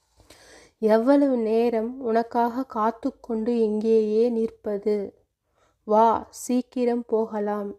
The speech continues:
என்று அவசரப்படுத்தியது ஒரு நரி. "சற்று பொறு, இன்னும் எனக்கு வேண்டிய அளவு வரையும் மீதும் சாப்பிட்டு விட்டுத்தான் வருவேன். உனக்கு போதுமென்றால் நீ போய்விடு" என்று கூறவே,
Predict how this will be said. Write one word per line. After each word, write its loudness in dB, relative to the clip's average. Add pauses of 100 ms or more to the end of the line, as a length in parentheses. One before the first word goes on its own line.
(100)
என்று -2
அவசரப்படுத்தியது -2 (200)
ஒரு 2
நரி. -10 (1120)
"சற்று 0 (120)
பொறு, 4
இன்னும் 0
எனக்கு -4
வேண்டிய 2
அளவு 2
வரையும் -4 (140)
மீதும் -2
சாப்பிட்டு -4
விட்டுத்தான் -4
வருவேன். -4 (580)
உனக்கு -2 (100)
போதுமென்றால் 0
நீ -4 (140)
போய்விடு" 0 (220)
என்று -2
கூறவே, 0